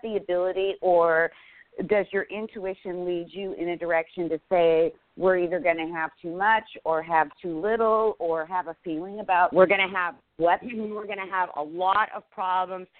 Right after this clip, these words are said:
Speaker 2: It would not surprise me if we have some tsunamis going on, flooding in, in, in great amounts, and that's already happening. I mean, the thing is, I really wish I would have told everybody this last year so that they could see it, 'cause things are starting to unfold as I've already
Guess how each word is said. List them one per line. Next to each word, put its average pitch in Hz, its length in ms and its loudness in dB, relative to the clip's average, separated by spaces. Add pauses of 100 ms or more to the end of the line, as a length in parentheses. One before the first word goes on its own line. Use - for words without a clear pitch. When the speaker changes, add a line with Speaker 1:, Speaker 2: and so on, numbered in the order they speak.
(180)
Speaker 2:
It 160 100 -12
would 180 120 -8
not 180 240 -12
surprise 185 340 -4
me 180 100 -14
if 170 100 -16
we 180 80 -6
have 165 220 -4
some 143 160 -14 (100)
tsunamis 190 560 -4
going 190 300 0
on, 180 500 -6 (380)
flooding 208 580 2 (340)
in, 180 220 -12
in, 165 260 -8
in 160 180 -10
great 170 240 -4
amounts, 175 360 -4
and 240 100 -4
that's 320 180 -2
already 269 280 -4
happening. 160 580 -4
I 147 60 -10
mean, 175 200 -10 (280)
the 190 80 -8
thing 285 220 -2
is, 247 120 0
I 202 100 4
really 233 280 -2
wish 214 260 -6
I 180 40 -6
would 180 140 -8
have - 100 -16
told 180 180 -6
everybody 170 400 -6
this 151 240 -10
last 156 440 0 (100)
year 139 240 -6
so 147 100 -6
that 139 160 -8
they 143 120 -6
could - 200 -20
see 151 120 -6
it, - 120 -8
'cause 139 80 -12 (220)
things 180 240 0
are 147 120 -4 (120)
starting 165 340 0
to - 80 -14 (100)
unfold 143 340 -6 (300)
as 143 120 0
I've 185 200 4
already 160 320 -2